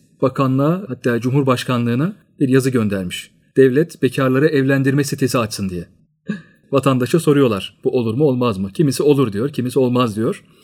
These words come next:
Fakat vatandaşların söylediği genelde şu: "İnsanlar bekarların evlenmesine aracılık etmeli."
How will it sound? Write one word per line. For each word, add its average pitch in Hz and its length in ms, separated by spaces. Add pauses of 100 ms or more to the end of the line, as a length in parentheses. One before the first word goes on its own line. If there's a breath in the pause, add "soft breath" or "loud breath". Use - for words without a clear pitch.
(140 soft breath)
Fakat - 320
vatandaşların 170 680
söylediği 143 680
genelde 131 380
şu: 170 260 (540 soft breath)
"İnsanlar 165 600 (180)
bekarların 147 640
evlenmesine 151 800 (180)
aracılık 120 380
etmeli." 92 320